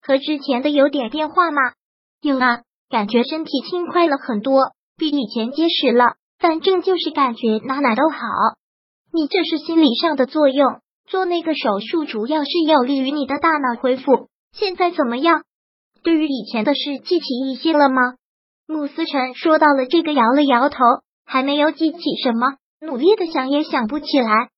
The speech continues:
不过再怎么想都不会觉得头疼了，这个倒是挺好的。“那就慢慢来吧，跟我们想办法甩掉了那个跟屁虫，再去小九的医院做一次恢复治疗。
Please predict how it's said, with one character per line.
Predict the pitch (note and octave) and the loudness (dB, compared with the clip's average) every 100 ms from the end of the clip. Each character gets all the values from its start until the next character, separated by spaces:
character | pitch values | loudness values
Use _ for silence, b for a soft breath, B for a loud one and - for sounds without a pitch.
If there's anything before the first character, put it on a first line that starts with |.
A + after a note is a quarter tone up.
| _ - | _ -6
不 | D#4+ | -6
过 | E4 G4 F4+ - | -2 -2 -2 2
再 | F4 | 0
怎 | F4 C4+ | 2 0
么 | B3+ | 0
想 | - E4 C4+ | -2 -6 -2
都 | D#4 D4+ | 0 0
不 | C4+ C#4 | 0 -2
会 | F#4 D4 | 0 0
觉 | C4 | -2
得 | C#4+ | -4
头 | C#4 B3+ C4+ | -2 0 0
疼 | B3 | 0
了， | B3+ A#3+ - _ _ | 0 0 -4 _ _
这 | E4 | -4
个 | E4 D#4+ | -2 0
倒 | G4 | 0
是 | F#4+ E4 | -2 -6
挺 | - B3+ D#4+ | -6 -10 -8
好 | - C4 A3+ | -4 -4 -2
的。 | B3+ C4+ _ _ _ _ _ _ | -4 -4 _ _ _ _ _ _
“那 | D#4+ D#4 | -2 2
就 | F4 | 2
慢 | E4 E4 | 2 2
慢 | D4+ C4+ | 2 0
来 | A3 G#3+ | -2 0
吧， | D4 - _ _ _ | 0 0 _ _ _
跟 | E4+ E4+ | 0 2
我 | C#4+ | 2
们 | A3 A#3+ | 2 0
想 | - A3+ | -2 -4
办 | G#3+ E4+ D#4+ | -2 -4 -4
法 | C#4+ G#3+ | -6 -6
甩 | - B3 | -4 -4
掉 | G#3 F4+ F4 | 0 2 4
了 | D#4 | 6
那 | D4 D#4 | 4 2
个 | D4 C#4+ | 0 -4
跟 | D#4 D#4+ | -2 -2
屁 | - E4+ | 0 0
虫， | C4+ B3 - _ _ | 0 -10 -12 _ _
再 | F#4 F#4 | 0 2
去 | F4+ | 2
小 | - C4 | 0 -4
九 | D4+ | -2
的 | C#4+ | -2
医 | D4+ D#4 | 2 2
院 | D#4 D4+ | 2 2
做 | C#4+ E4+ | 4 4
一 | D4 D4 | 4 2
次 | - - | 0 -4
恢 | - D4+ | 0 -2
复 | D4 E4 | -2 -4
治 | E4 D#4+ | 0 0
疗。 | B3 | 0